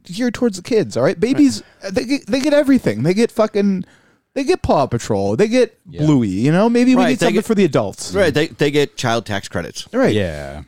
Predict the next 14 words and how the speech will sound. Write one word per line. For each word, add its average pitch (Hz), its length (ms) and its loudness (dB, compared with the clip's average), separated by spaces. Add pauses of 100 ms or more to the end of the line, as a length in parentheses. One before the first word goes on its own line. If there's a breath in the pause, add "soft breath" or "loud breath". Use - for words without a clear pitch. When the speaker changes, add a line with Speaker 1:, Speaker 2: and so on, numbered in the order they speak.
(140)
Speaker 1:
We 170 180 2
need, 220 340 0
we 151 100 2
need 185 140 0
some 208 160 -4
pacifiers 123 580 -2
for - 140 -4
the 131 80 2
adult 180 260 0
crowd. - 300 -12
Speaker 3:
Mm-hmm. 127 200 -8
Speaker 2:
I 90 40 -6
think 85 220 -6
so. 82 320 -6